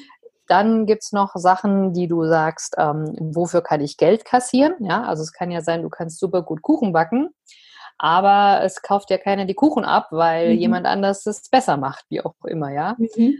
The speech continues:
Speaker 1: Also das ist die Frage, mit welcher Tätigkeit, äh, kannst du Geld verdienen? Und das vierte ist nochmal, dass du überlegst, äh, was, was braucht die Welt von dir, ja?
Speaker 2: Mhm.
Speaker 1: Bei mir war das relativ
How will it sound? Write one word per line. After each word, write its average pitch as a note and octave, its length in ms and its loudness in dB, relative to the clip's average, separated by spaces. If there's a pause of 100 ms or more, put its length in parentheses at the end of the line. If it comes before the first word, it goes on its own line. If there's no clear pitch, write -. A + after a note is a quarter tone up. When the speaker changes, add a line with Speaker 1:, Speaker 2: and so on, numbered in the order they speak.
(100)
Speaker 1:
Also E3 160 2
das F#3 120 2
ist - 80 -6
die G3+ 80 2
Frage, F#3 420 2
mit F3 180 -4
welcher E3+ 280 -2
Tätigkeit, D#3+ 720 -6
äh, D#3 300 -4
kannst D#3+ 240 -10
du D3+ 60 -4
Geld D#3 260 -2
verdienen? B3 560 0 (960)
Und E3+ 300 0
das E3 140 -4
vierte A#3+ 320 4
ist A3 200 0
nochmal, G#3 280 2
dass F#3 180 0
du F#3 100 -2
überlegst, F3 600 0
äh, E3+ 260 0
was, - 420 -2
was D#3+ 380 -4
braucht F#3 360 2
die F3 120 -4
Welt D#3 280 2
von D3 240 -6
dir, C3+ 360 -8 (160)
ja? A3+ 280 4
Speaker 2:
Mhm. C#4 60 2 (540)
Speaker 1:
Bei D#3+ 180 2
mir F3+ 220 2
war G3 160 6
das F#3 240 0
relativ F3+ 840 -4